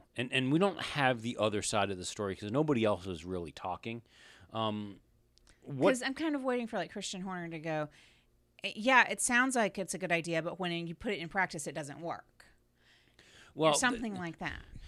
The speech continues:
Speaker 1: Yeah, and, and, and my concern is, you know, Christian Horner's position has always been, "Well, we're not here to give charity to the other teams.
Speaker 2: Well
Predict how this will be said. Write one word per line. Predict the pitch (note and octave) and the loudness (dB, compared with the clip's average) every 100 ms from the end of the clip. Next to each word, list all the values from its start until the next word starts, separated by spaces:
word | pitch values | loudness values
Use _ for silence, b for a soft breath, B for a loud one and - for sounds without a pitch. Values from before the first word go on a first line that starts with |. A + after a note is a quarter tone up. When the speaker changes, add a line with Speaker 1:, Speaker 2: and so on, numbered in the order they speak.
| - | -8
Speaker 1:
Yeah, | B2+ C3+ A#2+ A#2 G#2 - D#3 D#3+ | 4 8 8 8 2 -6 -12 -8
and, | D3+ C#3+ | -6 -4
and, | C#3 C3 | -4 -2
and | C3 | 0
my | B2+ B2 | 0 0
concern | C3+ - D3 C3+ | -2 -4 0 0
is, | B2 A#2+ A#2 G2+ - | -2 -2 -2 -2 -4
you | B2+ A#2 | -2 -2
know, | G#2+ | -2
Christian | - C#3 C3+ | -2 -4 -4
Horner's | G#2+ A#2 G2+ F#2 | -6 -4 -4 -6
position | - F#2 G2 - F#2+ | -8 -6 -6 -6 -8
has | E2+ | -6
always | F#2 F2 | -6 -6
been, | F#2 | -6
"Well, | F#2+ G#2 | -4 -2
we're | B2+ | 0
not | C#3+ A2 | 0 -2
here | G#2 A#2+ | -4 -4
to | G2+ | -2
give | G#2+ F#2+ - | -4 -6 -8
charity | - A2+ A2 F#2 | -6 -4 -4 -6
to | F#2 | -6
the | F#2 | -6
other | F#2 D#2 | -6 -6
teams. | - A2 D#2+ D2 - - | -6 -4 -6 -8 -10 -10
Speaker 2:
Well | D#4 | -10